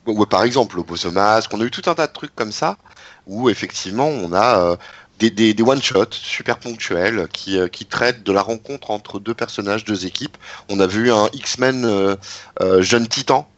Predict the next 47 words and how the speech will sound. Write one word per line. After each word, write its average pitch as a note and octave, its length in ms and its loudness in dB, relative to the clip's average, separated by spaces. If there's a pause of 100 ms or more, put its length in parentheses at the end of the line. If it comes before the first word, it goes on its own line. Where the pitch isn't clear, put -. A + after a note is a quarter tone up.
(140)
euh, F2 260 -6
dans G2 160 -6
les F#2+ 200 -4
années F#2+ 140 -2
quatre-vingts, G2+ 460 -4 (520)
euh, - 180 2
et F2+ 160 2
qui - 180 -8
pour B2+ 180 4
le A#2+ 60 6
coup D3 200 -6
permettait A2+ 500 2
donc G2+ 320 -6
des F#2 160 0
rencontres B2+ 640 -2
sans - 300 0
qu'il C3 320 -2
y G2+ 100 4
ait B2+ 80 4
eu, A2+ 160 2
euh, F#2+ 220 6 (500)
une G2+ 280 0
influence A2 400 0
quelconque C3+ 680 -2
d'un G2 160 2
univers G2 300 2
à B2+ 60 2
l'autre. B2 180 4
Plus - 160 -10
proche G2 240 2
de G2 80 2
nous, A2+ 140 2
il B2+ 60 2
y G#2+ 40 6
a F#2 60 6
Batman G2+ 460 0
et, F#2 180 -4 (240)
et, F#2 160 0
euh, G2+ 100 0
les F#2 160 -4
Tortues - 380 -4
Ninja, E2+ 320 -2
des A2+ 80 -4
choses - 160 -8
comme - 160 -10
ça, - 140 -14
quoi. - 160 -12